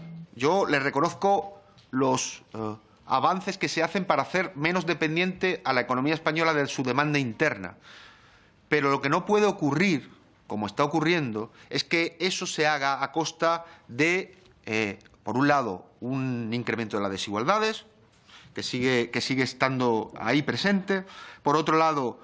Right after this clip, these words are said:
un debilitamiento tan intenso del consumo privado, que hace que se convierta, que ralentice su potencialidad sobre el, sobre la dinámica de crecimiento económico. Por otro lado,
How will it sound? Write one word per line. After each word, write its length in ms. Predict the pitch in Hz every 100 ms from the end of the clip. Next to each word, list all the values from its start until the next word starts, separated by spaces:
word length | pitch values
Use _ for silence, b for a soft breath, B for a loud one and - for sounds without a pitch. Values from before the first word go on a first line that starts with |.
| B
un 240 | 165 175 170
debilitamiento 960 | 170 165 160 151 151 175 175 143 131
tan 180 | 180 196
intenso 600 | 185 151 180 175 139 123
del 120 | 107
consumo 760 | 104 104 104 131 131 123 - -
privado, 500 | 127 143 220 214 254 - _ B B B B B
que 120 | 147
hace 340 | 147 147 156 147
que 500 | 156 165 139 107 - _ _
se 260 | - - 107
convierta, 720 | 104 110 143 147 151 113 101
que 140 | 110
ralentice 920 | 98 110 123 123 117 180 185 147 101 B B B
su 200 | - 127
potencialidad 800 | 113 117 110 117 110 131 147 - B B
sobre 320 | - 113 113
el, 200 | 113 101 - 101
sobre 320 | 113 101 98
la 140 | 101
dinámica 520 | 104 110 143 143 123 117
de 100 | 110
crecimiento 440 | 107 123 131 139
económico. 720 | 156 190 196 196 202 202 - _ - _ _ _ - - B B B B B B B -
Por 180 | 160 170
otro 260 | 190 202
lado, 460 | 202 220 175 113